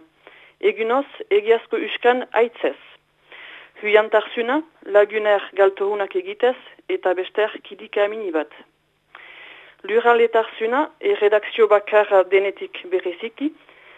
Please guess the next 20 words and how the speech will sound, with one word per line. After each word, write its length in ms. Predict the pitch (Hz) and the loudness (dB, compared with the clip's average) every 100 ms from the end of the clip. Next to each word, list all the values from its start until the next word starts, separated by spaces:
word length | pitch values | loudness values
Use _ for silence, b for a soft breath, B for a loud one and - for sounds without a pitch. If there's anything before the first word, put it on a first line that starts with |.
| b b | b b
wano 380 | 196 214 208 185 - | 2 4 4 0 0
hantik 400 | 233 247 214 208 | -2 -2 -8 -6
eta 180 | 208 185 | -2 0
hebentik 640 | 202 208 208 202 196 190 | 0 0 -2 -6 -8 -8
entzuten 400 | 190 196 190 185 | -8 -8 -6 0
bada, 300 | 208 233 254 B B B B B | 2 2 -2 B B B B B
Egunoz 440 | 226 226 254 247 254 | -4 -2 0 0 0
lantu 300 | 220 220 220 208 | -4 -4 -2 2
beharreko 420 | 196 208 208 202 | 2 2 -2 0
batarsuna. 600 | 196 202 - 208 160 147 - _ _ _ _ b b b b | 0 -2 -8 -8 -6 -8 -14 _ _ _ _ b b b b
Hanistarsuna 840 | - 190 202 - 190 - 233 262 285 - | -4 -4 -2 0 -2 -2 -2 0 -2 2
otaz 320 | 233 233 240 233 | 4 6 4 2
mintzatzeko 680 | 226 214 220 220 220 - 208 | -6 -2 -4 -2 -4 0 2
gai 200 | 214 247 - | 4 2 0
izan 320 | 202 208 202 | -6 -4 0
behar 220 | 202 233 | 0 0
baita. 340 | 185 151 - 147 _ _ _ _ - | -2 -4 -4 -10 _ _ _ _ -10
Askatarsuna 680 | 185 - 190 196 196 - 190 | -8 -2 -2 -2 -6 -8 -6
amini 320 | 190 185 196 | -4 -4 0
bat 180 | 220 240 | 2 2